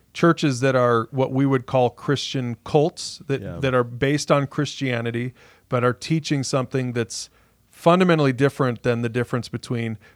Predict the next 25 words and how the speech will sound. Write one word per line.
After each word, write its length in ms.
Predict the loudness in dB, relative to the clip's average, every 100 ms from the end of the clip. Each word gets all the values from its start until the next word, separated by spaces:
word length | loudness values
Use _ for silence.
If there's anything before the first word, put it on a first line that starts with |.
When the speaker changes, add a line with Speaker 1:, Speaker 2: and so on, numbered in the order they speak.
| _
Speaker 1:
Baptists 540 | -2 -2 -4 -8 -6
and 140 | -8 -6
Methodists. 520 | -8 -6 -10 -8 -12
Speaker 2:
Correct. 420 | -10 -10 -10 -10
Speaker 1:
Right? 200 | -8 -8 -10 _ -20
Speaker 2:
Yep. 180 | -14 -14 -14 _ _
Speaker 1:
But, 400 | 0 0 0 -2
so 140 | 0
here's 200 | 2 2
my 100 | 2
next 160 | -2 0
question 340 | 0 0 -4
for 160 | -8 -6
you, 100 | -4
Ross. 400 | -4 -6 -8 -18
Then 220 | -6 -6 0
what 240 | 4 4
about 400 | 4 0 0 -2
someone 360 | -4 -6 -4 -6
who 120 | -6
was 160 | -6 -8
baptized 640 | -8 -10 -8 -6 -6 -6
as 160 | -6 -4
an 120 | -4
infant? 480 | -4 -8 -12 -14